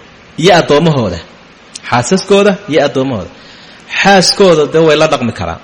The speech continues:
addoommahoodana way la dhaqmi karaan. Marka, een, taa addoontaas iyadu waxba mar haddaad adigu iska leedahay oo cid kula lihi aanay jirin, waad la mucaamaloon kartaa oo waad la dhaqmi kartaa iyadoo aan kuu mehersanayn.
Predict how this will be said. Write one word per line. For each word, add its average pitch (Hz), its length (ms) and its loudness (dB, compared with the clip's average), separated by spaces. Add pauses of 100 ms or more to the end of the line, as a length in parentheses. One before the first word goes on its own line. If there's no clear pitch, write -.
addoommahoodana 170 580 2
way 143 120 0
la 139 80 2
dhaqmi 110 240 -2
karaan. 85 280 -6 (1400)
Marka, 214 280 2 (760)
een, 151 540 -2 (520)
taa 180 300 4
addoontaas 175 560 0 (340)
iyadu 175 220 0
waxba 170 260 0
mar 190 200 -2
haddaad 170 260 2
adigu 185 240 2
iska - 220 -2
leedahay 131 380 0 (500)
oo 165 80 2
cid 202 200 0
kula 170 220 2
lihi 143 240 0
aanay 156 280 0
jirin, 123 380 -4 (520)
waad 139 160 0
la 160 100 0
mucaamaloon 123 540 0
kartaa 127 360 -2
oo 135 80 2
waad 143 140 2
la 190 100 0
dhaqmi 180 280 -6
kartaa 147 440 -4
iyadoo 165 380 -2
aan 139 160 -4
kuu 151 160 -6
mehersanayn. 120 540 -4